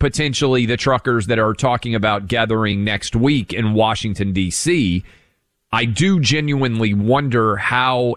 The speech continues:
if there was a trucker protest that emerged in Washington, D C,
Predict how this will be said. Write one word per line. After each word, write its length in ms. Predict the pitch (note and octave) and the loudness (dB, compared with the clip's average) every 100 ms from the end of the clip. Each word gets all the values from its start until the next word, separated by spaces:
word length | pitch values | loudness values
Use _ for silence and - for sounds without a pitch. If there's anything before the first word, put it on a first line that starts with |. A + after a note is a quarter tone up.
| - | -2
if 240 | C#3 - | -2 -2
there 200 | C#3 B2 | 0 0
was 560 | A#2+ A2 B2+ B2 A#2 A2 | 0 0 2 2 0 -2
a 120 | A2+ | -2
trucker 360 | G2+ A2 G#2 G2+ | -2 -2 0 0
protest 520 | - G2 - G2 - | 2 0 0 -2 0
that 120 | A2 | -2
emerged 500 | G2 G2 G#2+ G#2 F#2 | 0 0 2 0 -2
in 140 | G2+ F#2+ | -2 0
Washington, 480 | F#2+ G2 F#2+ F#2+ F2+ | 0 0 -2 -2 0
D 180 | F#2 | 0
C, 420 | F2 D3+ D3 G2+ | 0 0 0 0